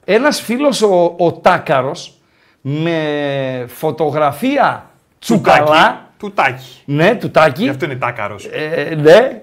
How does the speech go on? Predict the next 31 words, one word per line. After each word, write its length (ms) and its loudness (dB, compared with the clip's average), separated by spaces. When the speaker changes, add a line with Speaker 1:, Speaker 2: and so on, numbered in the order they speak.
Speaker 1:
Ε, 100 -10
κάτι 400 0
έγραψε 340 2
για 180 0
Παναθηναϊκό. 720 -2
Τι 140 0
έγραψε; 260 -2
Και 100 -4
έβαλε 200 0
και 120 -2
δέκα 240 -2
ευρώ. 300 -2
Speaker 2:
Έβαλε 280 4
δέκα 280 4
ευρώ. 220 4
Speaker 1:
Μάλιστα. 560 4
Speaker 2:
Ευχαριστούμε 380 2
Speaker 1:
Ναι. 40 0
Speaker 2:
πολύ, 260 0
Τάκαρε. 500 0
Speaker 1:
Ναι. 420 2
Speaker 2:
Πανάθα 520 2
σήμερα 360 0
γιορτή. 640 -4
Speaker 1:
Φοβερά 440 -4
πράγματα. 420 -6
Speaker 2:
Εντάξει, 320 -4
τι. 60 -16
Speaker 1:
Φοβερά 420 0
πράγματα. 400 -6
Speaker 2:
Φίλαθλοι. 340 -6